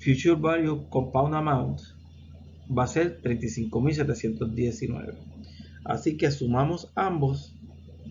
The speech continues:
y eso nos da un total de sesenta y cuatro mil setecientos noventa.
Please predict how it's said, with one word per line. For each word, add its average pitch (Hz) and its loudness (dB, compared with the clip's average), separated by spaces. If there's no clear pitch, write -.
y 127 4
eso 147 4
nos 160 0
da 165 4
un 135 -2
total 165 2
de 127 2
sesenta 123 2
y 113 2
cuatro 117 2
mil 202 4
setecientos 120 -2
noventa. 110 0